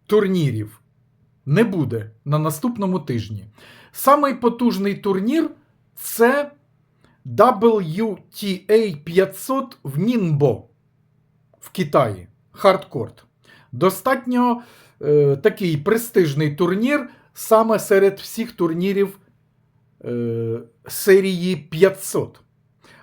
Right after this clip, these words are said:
А всі інші турніри і у чоловіків, і у жінок будуть двісті п'ятдесят і нижче. Тому, е, я хотів би розпочати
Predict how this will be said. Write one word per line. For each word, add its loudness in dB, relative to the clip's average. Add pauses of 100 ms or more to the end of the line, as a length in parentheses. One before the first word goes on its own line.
(100)
А 6
всі -2
інші -4
турніри -2
і 2
у 2
чоловіків, 0
і -2
у 2
жінок -2 (220)
будуть 0
двісті -2
п'ятдесят 2 (460)
і 4
нижче. -2 (1300)
Тому, 2 (480)
е, -6
я 4
хотів -2
би 2
розпочати -2